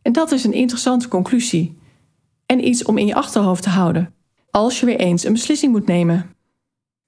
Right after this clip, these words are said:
Als ik kijk naar advocaten in mijn netwerk of waar ik mee heb gewerkt, dan valt het me op dat ze soms over, in mijn ogen, vrij makkelijke beslissingen heel ingewikkeld kunnen doen.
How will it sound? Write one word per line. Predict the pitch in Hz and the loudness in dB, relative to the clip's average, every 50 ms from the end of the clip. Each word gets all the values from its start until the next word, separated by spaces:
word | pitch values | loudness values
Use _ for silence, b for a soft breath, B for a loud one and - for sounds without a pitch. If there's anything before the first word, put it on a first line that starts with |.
| _ _ _ _ _ _ _ _ _ | _ _ _ _ _ _ _ _ _
Als | - 269 294 - | -2 0 0 0
ik | - 240 | -2 -2
kijk | - - 208 214 220 220 | 0 0 0 0 0 0
naar | - 196 - | -2 -2 -2
advocaten | - 214 - - - 214 202 202 208 - | -2 -4 -6 -4 -2 -2 0 0 0 0
in | 185 | 0
mijn | 185 190 196 | 0 2 2
netwerk | 202 240 247 247 - 240 226 226 226 233 233 | 2 0 0 0 0 0 0 0 0 -2 -4
of | - - 180 - - | -4 -4 -4 -4 -4
waar | - 196 190 185 | -2 -2 0 0
ik | 185 185 | 0 0
mee | 196 180 | -2 -2
heb | 185 - | -2 -4
gewerkt, | - - 190 185 190 226 262 269 269 - - - b b b b b b b b b _ | -4 -4 -2 0 0 0 0 0 -2 -6 -10 -16 b b b b b b b b b _
dan | - 208 202 | -2 -2 -2
valt | 196 - - 202 208 254 262 | -2 -2 -2 0 0 0 0
het | 277 247 | 0 0
me | 233 - | 0 0
op | - - 202 247 240 - | 0 0 0 0 -2 -2
dat | - 202 196 | -2 -2 -2
ze | - - 202 | -2 -2 -2
soms | 202 - 214 208 208 - | 0 0 0 0 0 0
over, | - 180 190 185 190 - - | 0 0 0 0 -2 -2 -2
in | - 190 190 | 0 0 0
mijn | 202 202 208 208 - | 2 0 0 0 0
ogen, | - 185 185 180 180 - - | 0 0 0 -2 -2 -6 -8
vrij | - - - 214 185 180 185 - | -6 -4 -2 0 0 0 0 0
makkelijke | 196 185 185 196 220 277 277 - 254 247 240 202 | 0 0 2 2 0 -2 -2 -2 -2 -2 -2 -2
beslissingen | 180 196 - - 214 233 240 - 254 240 240 247 269 262 B B B B B | -2 -4 -4 -2 -2 -2 0 0 0 2 2 0 0 -4 B B B B B
heel | _ - 254 262 277 311 302 - | _ -2 0 2 2 2 0 0
ingewikkeld | - 240 240 - - 180 190 285 311 - 220 202 - | 0 -2 -2 -2 -2 -2 0 0 0 0 -2 -2 -2
kunnen | - 196 175 170 165 | 0 0 2 2 2
doen. | 160 165 156 165 196 - | 2 0 0 -2 -4 -6